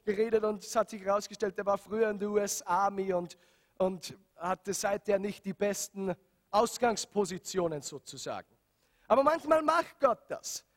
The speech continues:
auf witzige Weise teilweise sogar. Er zeigt uns auf irgendwelche Art und Weise, dass wir ihm als Einzelpersonen wichtig sind.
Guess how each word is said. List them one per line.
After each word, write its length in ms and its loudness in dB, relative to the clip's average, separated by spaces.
auf 300 4
witzige 560 2
Weise 440 4
teilweise 600 2
sogar. 420 -10
Er 160 2
zeigt 480 0
uns 140 0
auf 160 2
irgendwelche 520 2
Art 180 2
und 100 -4
Weise, 280 2
dass 240 -2
wir 180 4
ihm 100 4
als 180 4
Einzelpersonen 960 0
wichtig 380 -2
sind. 260 -14